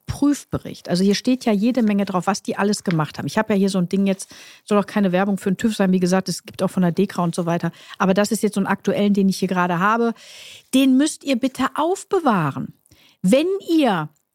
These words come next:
das Fahrzeug zum Beispiel veräußern wollt, dann braucht ihr das. Ähm, das muss auch vorgelegt werden bei der Zulassung. Also ihr könnt nicht einfach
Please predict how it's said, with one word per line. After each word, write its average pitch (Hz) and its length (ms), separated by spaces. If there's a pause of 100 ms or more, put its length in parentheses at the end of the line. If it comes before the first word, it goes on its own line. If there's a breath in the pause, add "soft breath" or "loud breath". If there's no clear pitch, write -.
(360)
das - 420 (140)
Fahrzeug 294 760
zum 247 120
Beispiel 254 300
veräußern 254 880
wollt, - 420 (540)
dann 262 200
braucht - 440
ihr 151 140
das. - 420 (560 loud breath)
Ähm, 254 280
das 247 240
muss 349 160
auch - 140
vorgelegt 349 560
werden 175 160
bei 190 100
der 202 160
Zulassung. 330 420
Also 220 140
ihr 240 100
könnt - 360
nicht - 260
einfach 262 380